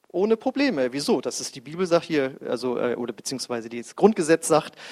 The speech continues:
wir fußen hier auf dem christlichen Werten oder in der Verantwortung vor Gott, steht ja auch in der Präambel zum Grundgesetz und so weiter.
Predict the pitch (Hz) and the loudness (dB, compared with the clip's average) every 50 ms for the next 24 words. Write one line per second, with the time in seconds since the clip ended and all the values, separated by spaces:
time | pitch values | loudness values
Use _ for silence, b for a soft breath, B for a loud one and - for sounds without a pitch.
0 | B B B B B B 143 135 - - - 214 190 - 180 165 151 151 165 165 | B B B B B B -6 -6 -4 -4 -2 -2 -2 -2 -2 -4 -2 2 4 4
1 | 160 151 151 143 - - - _ _ _ _ _ _ - 165 156 156 - - - | 6 6 4 2 2 -2 -16 _ _ _ _ _ _ -2 -2 -2 0 -2 -4 -2
2 | 170 - - 170 - 175 143 165 165 175 - 185 170 151 147 151 151 156 151 151 | -2 -2 -2 -4 -4 2 6 8 8 8 8 6 6 6 8 8 6 6 6 4
3 | 147 - - - - 214 262 240 - 202 185 180 180 170 - - - 151 151 - | 4 4 4 6 6 6 6 6 4 4 4 4 4 0 2 4 4 6 8 10
4 | 180 208 - - - - - - 160 151 156 139 131 - 147 131 127 - - - | 8 8 8 4 -4 -4 -2 -2 0 2 2 2 2 2 2 0 0 0 -2 -2
5 | 135 147 156 175 165 147 - - 135 127 135 180 220 - 180 147 131 143 143 - | 0 0 2 2 0 -2 -2 -4 -4 2 4 4 4 4 2 2 4 2 2 2
6 | - 139 131 139 135 123 127 123 120 - 123 110 | -2 -4 -2 0 2 4 6 6 6 4 2 2